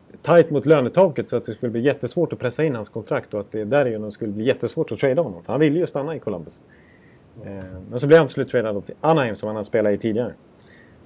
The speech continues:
Eh, men, eh, ja, jag, jag vet inte om det hade någonting med, med, med lönen att göra där också, för att han var i och för sig, eh, på läktaren under match ganska nyligen, och de har ju...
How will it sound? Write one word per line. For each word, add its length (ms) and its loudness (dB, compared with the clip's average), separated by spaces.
Eh, 380 -12
men, 180 6
eh, 60 6
ja, 200 8
jag, 200 8
jag 120 6
vet 60 6
inte 100 4
om 80 2
det 100 8
hade 260 2
någonting 340 -4
med, 160 -4
med, 280 -2
med 120 0
lönen 440 6
att 60 -2
göra 160 2
där 120 2
också, 240 0
för 100 -6
att 80 -6
han 120 -4
var 180 4
i 40 2
och 40 -4
för 60 -16
sig, 260 -2
eh, 160 -8
på 100 -8
läktaren 420 -2
under 180 -4
match 300 -8
ganska 260 -8
nyligen, 340 -6
och 80 -6
de 200 -2
har 140 0
ju... 240 -2